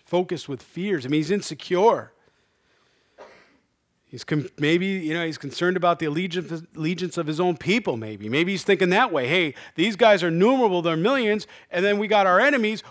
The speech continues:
What if my own people stop following me and they're not, they're not, you know, allied towards me and they start serving with them? What's gonna happen to me?" Can you imagine living like that?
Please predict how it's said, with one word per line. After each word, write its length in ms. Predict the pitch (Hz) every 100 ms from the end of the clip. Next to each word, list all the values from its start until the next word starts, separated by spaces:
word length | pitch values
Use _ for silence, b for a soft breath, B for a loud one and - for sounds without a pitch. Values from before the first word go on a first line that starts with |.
| _
What 220 | 156 254
if 140 | 277 226
my 180 | 226
own 240 | 220 220 208
people 400 | - 320 302 254
stop 340 | - 160 143
following 380 | 170 160 156 160
me 80 | 165
and 100 | 175
they're 80 | 190
not, 280 | 214 220 B B
they're 120 | 190
not, 380 | 202 220 202 214
you 120 | 226
know, 200 | 202 165 -
allied 500 | 208 285 269 208 180
towards 320 | 180 190 151
me 180 | 262 269
and 120 | 214
they 100 | 202
start 320 | 180 247 226
serving 380 | - 254 247 226
with 140 | 214 285
them? 220 | 277 226
What's 180 | 247 -
gonna 180 | 254
happen 300 | 220 247 247
to 60 | 226
me?" 420 | 262 320 285 160 _ _ _ _ _ _ _ _ _ _ _ _ _ _ _ _ _ -
Can 120 | 214
you 80 | 240
imagine 460 | 214 208 202 160
living 280 | 151 190 190
like 200 | 196 -
that? 320 | 180 190 240